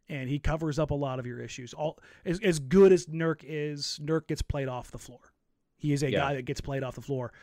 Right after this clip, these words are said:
Speaker 1: For all of the Ayton gets played off the floor stuff, no, he doesn't. No. In game seven, that's a different scenario than getting played off the floor. That's deeper than basketball stuff.
Speaker 2: Mm-hmm.
Speaker 1: Uh,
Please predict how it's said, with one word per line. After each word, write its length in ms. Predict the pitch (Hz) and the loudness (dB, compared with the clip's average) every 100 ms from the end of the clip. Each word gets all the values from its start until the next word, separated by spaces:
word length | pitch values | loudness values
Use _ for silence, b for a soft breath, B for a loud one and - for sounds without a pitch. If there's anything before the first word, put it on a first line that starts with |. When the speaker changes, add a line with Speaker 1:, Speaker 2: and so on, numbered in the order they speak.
| b b b b b b _ 170 | b b b b b b _ -2
Speaker 1:
For 200 | 170 170 | 0 4
all 180 | 175 190 | 6 6
of 100 | 156 | 6
the 200 | 165 - | 2 2
Ayton 240 | 170 190 | 0 2
gets 140 | 165 - | -4 -4
played 240 | - 160 | 0 2
off 120 | 165 | 0
the 80 | 147 | -2
floor 220 | - 160 | -4 -4
stuff, 180 | - 156 | 2 2
no, 200 | 143 143 | 6 6
he 60 | 135 | 6
doesn't. 360 | 131 117 - _ _ _ _ _ _ | 0 -4 -12 _ _ _ _ _ _
No. 180 | - - _ _ _ | -20 -20 _ _ _
In 180 | 151 139 | -6 4
game 240 | 175 180 | 4 6
seven, 520 | - 202 220 262 254 - b b b - | 6 10 12 10 6 -6 b b b -4
that's 320 | 139 190 196 | 8 8 10
a 60 | 170 | 8
different 420 | 180 175 165 - | 8 6 -2 -2
scenario 480 | - 165 156 151 147 | 0 2 4 4 2
than 140 | 147 | 2
getting 220 | 143 131 | -2 -2
played 240 | - 131 127 | -4 -4 -4
off 180 | 107 | -6
the 100 | - | -14
floor. 380 | - 123 - - _ - | -14 -14 -14 -20 _ -4
That's 440 | 135 - - - _ _ - 151 | -4 -4 -6 -8 _ _ -10 6
deeper 400 | 180 170 165 151 | 6 8 4 4
than 180 | 147 131 | 0 -2
basketball 540 | 123 - - 120 110 | -6 -8 -12 -14 -14
stuff. 380 | - - - - b b b b - | -14 -16 -20 -20 b b b b -12
Speaker 2:
Mm-hmm. 220 | 101 101 98 | -10 -10 -10
Speaker 1:
Uh, 380 | 147 143 131 | -6 -4 -4